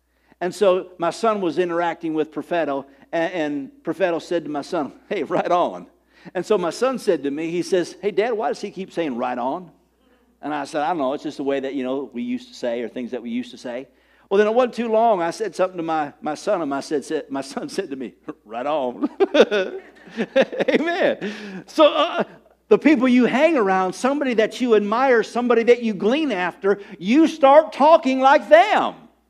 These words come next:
right? And again, like I said, I'm getting ahead of myself. That is a very important, significant part of having a factory reset in our life,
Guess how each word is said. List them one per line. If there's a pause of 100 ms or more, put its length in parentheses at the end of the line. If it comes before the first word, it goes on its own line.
(140)
right? (180)
And
again,
like
I
said,
I'm
getting
ahead
of
myself.
That
is
a
very (200)
important,
significant
part (200)
of
having
a
factory
reset
in
our
life,